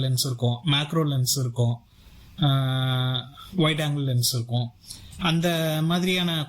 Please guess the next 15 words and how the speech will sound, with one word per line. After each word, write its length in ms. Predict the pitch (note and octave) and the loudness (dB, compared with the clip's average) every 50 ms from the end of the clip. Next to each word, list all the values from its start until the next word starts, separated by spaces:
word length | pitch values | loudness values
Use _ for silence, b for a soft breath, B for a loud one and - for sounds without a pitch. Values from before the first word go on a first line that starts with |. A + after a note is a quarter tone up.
| - | 0
கான்செப்டுக்கெல்லாம் 720 | D#3+ E3 F3 - F#3+ E3 - - D#3+ - C#3 C#3+ D3+ E3+ D#3+ D#3 | 2 2 2 2 0 -2 -2 -2 0 0 2 0 0 0 0 2
முன்னோடியான 520 | D3+ D#3+ E3+ F#3+ F#3+ F3+ F#3 F3 E3 D#3+ D3 | 2 4 4 4 4 2 2 0 0 -2 -2
கான்செப்ட் 440 | - D3 C#3+ C#3+ - D#3+ D3 - C#3 | 0 0 0 2 0 -2 -2 -2 0
இதுதான். 360 | B2 A#2+ A#2 A2 G#2+ - - - - - B B B B B B B - | 0 2 0 0 -2 -6 -10 -20 -20 -20 B B B B B B B -2
இந்த, 460 | F3 E3 E3 F#3 F#3+ F#3+ F#3 F3+ F#3 | -2 0 2 2 2 2 2 0 0
இதுக்கு 380 | F3 D#3+ E3 F3+ G#3+ - - G#3 | 0 0 0 -2 -2 0 2 4
முன்னாடி 340 | G3+ G3+ G#3 A3 A#3 A3+ G3 F3+ | 4 4 4 2 0 0 0 0
வந்து 220 | E3+ F3 G#3 B3 A3 F3 E3+ | 0 0 0 0 2 2 2
Nokia 420 | G3 G3 - G#3 F#3+ F#3+ F#3+ D#3 D3+ D#3+ | 2 0 0 0 0 2 2 0 0 0
என் 160 | E3 F3+ F#3 F3+ F3 | 2 2 2 2 2
நைன் 200 | E3 E3 D3 B2+ A#2 - | 2 2 0 -2 0 2
பியூர் 260 | F3+ F3+ F#3+ F#3 F3 E3+ | 2 2 4 2 2 2
வேவ் 180 | E3 D#3 C#3 A#2+ D3 D3+ | 0 0 0 0 0 2
மொபைல்னு 420 | C#3+ C3+ D3 D3 C#3+ C#3 C3+ B2+ A#2+ | 2 2 2 2 2 2 2 2 2
வந்தது. 320 | A#2 A#2 A2 A#2 A2 A2 | 2 2 0 0 -2 -4